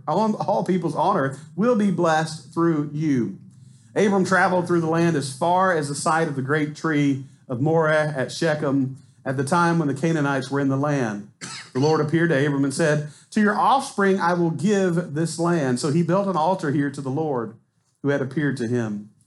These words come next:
From there he went on toward the hills east of Bethel and pitched his tent, with Bethel on the west and Ai on the east.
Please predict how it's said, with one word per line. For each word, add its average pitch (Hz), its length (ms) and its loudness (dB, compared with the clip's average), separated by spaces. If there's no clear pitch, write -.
From 165 160 2
there 185 300 4
he 180 100 4
went 175 160 4
on 180 220 4
toward 170 240 0
the 170 40 0
hills 160 380 2
east 170 220 0
of 165 100 -4
Bethel 135 540 -2
and 131 120 -2
pitched 160 240 -2
his - 220 -6
tent, 120 300 0
with 123 140 -4
Bethel 160 340 2
on 170 80 2
the 180 80 2
west 131 380 0
and 131 100 0
Ai 131 320 2
on 120 220 0
the 123 260 -2
east. 120 480 -4